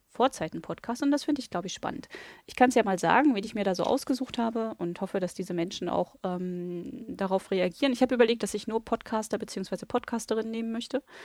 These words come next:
Mm, und zwar sind mir da eingefallen einmal, ähm, natürlich der Stefan, allerdings nicht mit dem,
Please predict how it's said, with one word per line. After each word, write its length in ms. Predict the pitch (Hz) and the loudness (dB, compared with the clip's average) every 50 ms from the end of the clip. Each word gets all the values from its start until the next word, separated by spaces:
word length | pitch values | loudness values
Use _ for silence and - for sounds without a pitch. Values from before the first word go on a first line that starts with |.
| - - - - - - - - _ _ | -16 -16 -16 -18 -18 -20 -20 -20 _ _
Mm, 540 | - - 220 214 214 214 214 214 214 220 233 - _ _ - | -2 0 2 2 2 2 0 0 -2 -4 -6 -10 _ _ -4
und 160 | 208 202 - | -2 -2 -2
zwar 460 | - - - 170 180 214 262 277 269 | -2 4 6 8 10 10 10 10 8
sind 200 | 240 247 233 220 | 6 4 0 0
mir 80 | 233 214 | 0 0
da 140 | 214 196 175 | 0 2 2
eingefallen 720 | 185 185 196 208 208 - - 202 185 185 185 185 185 185 | 2 0 0 0 -2 -2 0 2 2 2 2 0 -2 -4
einmal, 640 | - 175 175 180 175 175 170 170 175 170 170 170 - - - | -2 -2 0 0 2 2 2 4 4 2 2 0 -4 -4 -4
ähm, 380 | 180 180 175 170 170 170 175 180 | -4 -2 -2 -2 -2 -4 -4 -2
natürlich 440 | 196 202 - - 185 160 160 - | -2 -2 -2 -2 -2 -2 -2 -4
der 100 | - 160 | -4 -6
Stefan, 360 | - - 233 226 - 175 151 160 | -4 -2 -2 0 0 -2 -2 -2
allerdings 360 | - 180 180 208 214 - - | -2 -2 -2 -4 -2 0 2
nicht 180 | 302 - - | 0 2 4
mit 140 | 277 269 247 | 2 2 2
dem, 280 | 240 226 226 220 220 | 2 0 -2 -4 -8